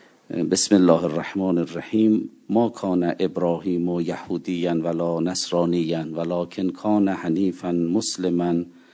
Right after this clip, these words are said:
و ما کان من المشرکین. ان اولی الناس بابراهیم للذین اتبعوه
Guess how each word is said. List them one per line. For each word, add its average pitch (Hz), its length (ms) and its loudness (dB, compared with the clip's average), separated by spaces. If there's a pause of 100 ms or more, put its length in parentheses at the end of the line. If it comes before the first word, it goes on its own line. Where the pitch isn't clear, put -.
(360)
و 92 120 4
ما 104 240 6
کان 87 580 -4
من 85 240 0
المشرکین. 82 960 0 (1000)
ان 90 240 8
اولی 101 440 8
الناس 85 500 4
بابراهیم 87 920 0
للذین 90 720 2
اتبعوه 101 880 2